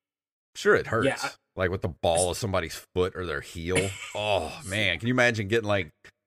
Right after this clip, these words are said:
Speaker 1: getting a round, like, somebody does, like, a, a backspin and catches you with the back of their an-, their, their heel, like, to
Speaker 2: Oh,
Speaker 1: the
Speaker 2: yeah.
Speaker 1: side of the head? Like, you're, you're dead. Like, you crack like an egg.
Speaker 2: Oh, there's been tons of those in the U F C where you'll see, like, someone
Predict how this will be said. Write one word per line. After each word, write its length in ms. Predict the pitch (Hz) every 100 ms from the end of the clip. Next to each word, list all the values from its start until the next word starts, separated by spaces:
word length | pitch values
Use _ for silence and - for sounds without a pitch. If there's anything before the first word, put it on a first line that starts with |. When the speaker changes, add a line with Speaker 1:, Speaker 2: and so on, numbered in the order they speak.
| _ 123
Speaker 1:
getting 160 | 113
a 80 | 98
round, 460 | 80 82 85 95 98
like, 260 | 101 92
somebody 400 | - 131 107 104
does, 260 | 98 104 95
like, 200 | 98 -
a, 240 | 80 69 -
a 80 |
backspin 880 | 76 - 82 - - - 104 104 107
and 160 | 98 95
catches 420 | - 95 - 95
you 100 | 95
with 180 | 95 95
the 80 | 87
back 360 | - 85 92 104
of 80 |
their 200 | 92 87
an-, 180 | 82 85 -
their, 300 | 82 80 71
their 240 | 87 78 -
heel, 380 | 87 92 117 - _ _ _ _
like, 120 | 87 -
to 60 |
Speaker 2:
Oh, 40 | 117
Speaker 1:
the 40 | -
Speaker 2:
yeah. 20 |
Speaker 1:
side 360 | - 110 101 104
of 80 | 98
the 80 |
head? 380 | - 90 98 104
Like, 180 | 90 82 98
you're, 180 | 107 101 _ _ _ _ _ _
you're 200 | 95 147 117
dead. 440 | 80 98 117 82 - _
Like, 180 | 98 90
you 140 | 107 98
crack 360 | - - 85 95
like 180 | 101 92
an 100 | 82
egg. 420 | 90 110 80 71 _ _ _ _ _ _ _ -
Speaker 2:
Oh, 120 | 143
there's 200 | 131 165
been 180 | 233 165
tons 400 | 147 131 147 -
of 80 | 208
those 300 | 131 117 110
in 80 | 113
the 80 | 113
U 160 | 120
F 60 | 110
C 260 | - 151
where 140 | 151 123
you'll 140 | 123
see, 260 | 107 - 147
like, 160 | 117 -
someone 460 | 120 123 120 117